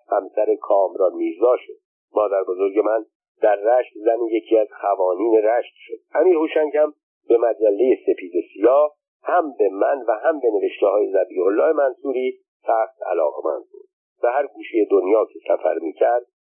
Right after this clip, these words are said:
علاوه بر پاریس که در آنجا مجله را به طور دائم مشترک بود، سپید و سیاه را برای آن نقاط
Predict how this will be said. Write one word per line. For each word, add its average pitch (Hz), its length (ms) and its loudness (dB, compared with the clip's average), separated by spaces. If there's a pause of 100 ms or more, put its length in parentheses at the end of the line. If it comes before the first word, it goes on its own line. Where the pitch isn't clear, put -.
(460)
علاوه 117 380 0
بر 98 220 2
پاریس 113 340 -2 (480)
که - 60 4
در 123 120 4
آنجا 123 300 2
مجله 107 500 0
را 120 120 2
به 101 220 -6
طور 117 140 2 (180)
دائم 104 460 2
مشترک 87 640 -2
بود، 139 180 0 (140)
سپید 90 300 -4
و 87 60 -2 (120)
سیاه 110 260 2
را 131 240 2 (400)
برای 139 640 4 (840)
آن 156 180 4
نقاط 120 520 2